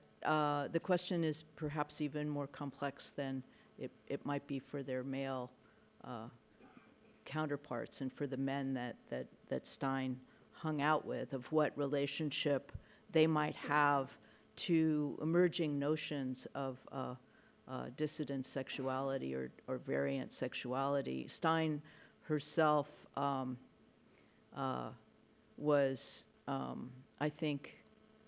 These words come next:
uh, convinced by reading, um, Otto Weininger that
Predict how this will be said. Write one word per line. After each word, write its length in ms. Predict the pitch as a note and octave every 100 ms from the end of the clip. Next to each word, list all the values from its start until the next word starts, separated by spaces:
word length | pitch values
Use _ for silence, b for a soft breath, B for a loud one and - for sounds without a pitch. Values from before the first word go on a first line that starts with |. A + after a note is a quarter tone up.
| - -
uh, 480 | C#3 B2+ C3 B2+ - B2 - - - - - - - -
convinced 720 | - F3+ E3 E3 E3 - - - -
by 120 | D3 C#3+
reading, 580 | D3 D3+ D3 D3 C#3+ - -
um, 320 | C3+ C3 B2 -
Otto 320 | C#3 C3+ B2 - - -
Weininger 680 | C3 D3+ E3 D#3 C3 C3 B2+
that 260 | C3 B2+